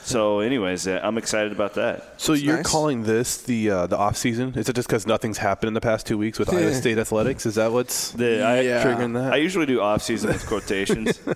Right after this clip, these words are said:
Speaker 2: <laughs>
Speaker 1: but I just, I just didn't do it that time. Uh, this,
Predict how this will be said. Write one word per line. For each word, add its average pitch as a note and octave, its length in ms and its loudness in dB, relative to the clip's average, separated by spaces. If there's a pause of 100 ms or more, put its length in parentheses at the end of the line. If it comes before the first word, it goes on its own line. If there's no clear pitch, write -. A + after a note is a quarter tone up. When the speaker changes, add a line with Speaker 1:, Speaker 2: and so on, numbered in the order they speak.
Speaker 2:
<laughs> - 220 -20
Speaker 1:
but A2+ 120 0
I G#2 60 0
just, G#2 340 -4
I G2+ 60 -4
just F#2+ 220 -4
didn't F#2+ 220 -2
do F#2 120 0
it F#2 120 -6
that F#2 180 -2
time. F2+ 340 -4 (100)
Uh, A2+ 420 2
this, C3 360 -4